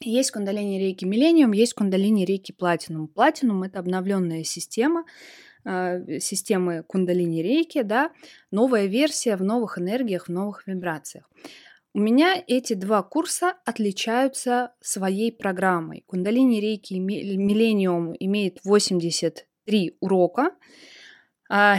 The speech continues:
и это та система, в которой, а, в курс я добавила не только обучение по энергии рейки, но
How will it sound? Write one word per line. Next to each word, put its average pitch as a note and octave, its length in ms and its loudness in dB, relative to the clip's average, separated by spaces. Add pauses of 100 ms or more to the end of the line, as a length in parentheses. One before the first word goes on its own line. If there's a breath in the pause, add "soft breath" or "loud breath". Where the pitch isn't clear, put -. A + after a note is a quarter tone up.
(140)
и C#4 300 10
это C#4 300 8
та B3+ 200 6
система, D4+ 640 8
в - 80 -18
которой, C4 640 8 (480 loud breath)
а, G#3 400 -6
в - 100 -16
курс C4 260 -2
я G#3+ 100 2
добавила G#3 480 4
не G3 180 0
только F#3+ 340 -4
обучение C4 500 2
по A#3+ 220 2
энергии A3 480 2
рейки, G#3 440 0
но G#3+ 500 2